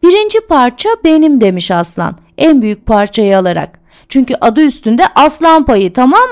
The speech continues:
mı?" Diğerleri mecbur kafasını sallamış. "Eh, ikinci parça da benim, çünkü hem sizin hem de diğer hayvanların kralıyım ben. Kabul mü?" Yine sus pus bir şekilde "Kabul." demişler.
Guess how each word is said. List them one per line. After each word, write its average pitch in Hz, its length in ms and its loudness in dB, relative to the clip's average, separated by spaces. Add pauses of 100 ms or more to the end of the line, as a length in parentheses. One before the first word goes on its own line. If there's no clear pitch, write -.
mı?" 202 200 -2 (560)
Diğerleri 185 580 -2
mecbur 277 560 -2
kafasını 359 540 -2
sallamış. - 720 -4 (580)
"Eh, 339 280 -2
ikinci 330 340 -4
parça 381 440 -2
da 285 160 -4
benim, 240 260 -4
çünkü 320 340 -6
hem 349 240 -2
sizin 240 400 -10
hem 311 180 -2
de 240 160 -4
diğer 254 260 2
hayvanların 220 760 -2
kralıyım 294 600 0
ben. 175 200 -2 (280)
Kabul 392 440 -2
mü?" 220 200 -4 (600)
Yine 302 260 0
sus 233 240 -10
pus - 320 -10
bir 214 60 -10
şekilde 180 680 -8 (400)
"Kabul." 403 360 0 (380)
demişler. - 640 -10